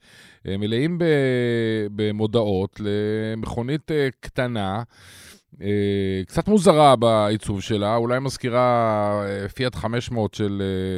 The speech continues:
אה, של דורות קודמים, אה, וכתוב עליה שהיא המכונית החשמלית הזולה ביותר. אז מבלי לפרסם אותה בצורה אגרסיבית,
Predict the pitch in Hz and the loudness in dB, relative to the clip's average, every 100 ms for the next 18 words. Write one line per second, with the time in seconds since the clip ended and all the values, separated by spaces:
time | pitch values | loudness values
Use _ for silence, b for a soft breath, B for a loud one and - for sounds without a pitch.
0 | 92 92 92 90 87 87 95 113 - 127 | -4 -6 -8 -14 -16 -8 -4 -4 -2 -4
1 | 107 98 127 135 B 90 104 92 - 98 | -2 -2 -4 -8 B -18 -16 -16 -10 -6
2 | 107 104 95 95 - - - 247 247 190 | -4 -6 -6 -6 -6 -2 2 4 4 4
3 | 165 170 175 - 143 160 196 165 143 - | 4 4 0 -2 -2 0 2 0 0 -2
4 | 135 160 190 151 139 127 - 117 - 131 | -2 -2 -2 -2 -2 -4 -8 -10 -6 -4
5 | 135 170 180 131 113 104 120 139 139 131 | 0 0 0 -2 -2 2 2 2 2 0
6 | 117 104 87 80 - b b b b _ | 0 -2 -2 -6 -14 b b b b _
7 | 87 95 107 117 127 135 175 214 190 165 | -6 -6 -6 -6 -4 2 4 6 4 0
8 | 131 - 165 180 139 135 123 - 127 135 | -2 0 0 0 0 0 0 -4 0 0
9 | 135 131 - 214 175 151 147 | 0 -6 -4 -2 0 0 -2